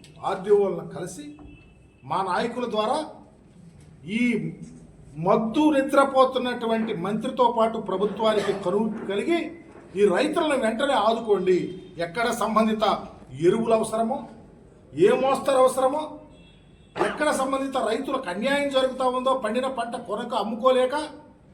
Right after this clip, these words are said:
పొగాకేంటి, ప్ర-, మి-, మిన-, ఆ, ప్ర-, పొగాకు కానీ, శనగ కానీ, I think, ఆ, మిర్చి కానీ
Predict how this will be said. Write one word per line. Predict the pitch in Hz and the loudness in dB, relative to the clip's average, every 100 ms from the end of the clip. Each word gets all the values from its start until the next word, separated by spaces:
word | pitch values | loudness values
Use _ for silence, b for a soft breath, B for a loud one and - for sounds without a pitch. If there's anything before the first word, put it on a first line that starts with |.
| 175 | -4
పొగాకేంటి, | 190 226 233 233 247 277 | 2 2 2 -4 -6 -8
ప్ర-, | 196 196 - | -8 -10 -10
మి-, | 170 170 165 160 | -10 -8 -6 -6
మిన-, | 180 185 B B B - | -8 -10 B B B -10
ఆ, | 160 | -8
ప్ర-, | 156 160 175 | -8 -6 -8
పొగాకు | 170 185 233 - 208 | -8 -4 -2 -2 -2
కానీ, | 226 302 | -2 -4
శనగ | - 226 220 233 | -6 -6 -4 -2
కానీ, | 226 240 330 - - - - | -2 -2 -4 -8 -18 -16 -6
I | 233 | -4
think, | 269 254 247 190 - - - - 185 | -4 -4 -2 -4 -4 -14 -20 -10 -6
ఆ, | |
మిర్చి | 190 277 202 185 | -2 -2 -2 -4
కానీ | 156 - | -4 -8